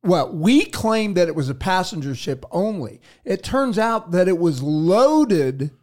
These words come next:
with ammunitions on the way to Great Britain. Yes, there were passengers on it,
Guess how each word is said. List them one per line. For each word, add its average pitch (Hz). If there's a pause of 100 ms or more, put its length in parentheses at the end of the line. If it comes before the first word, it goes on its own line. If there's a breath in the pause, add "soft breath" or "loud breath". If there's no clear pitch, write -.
with 175
ammunitions 190
on 160
the 160
way 170
to 156
Great 151
Britain. 165
Yes, 254
there 202
were 185
passengers 196
on 131
it, 127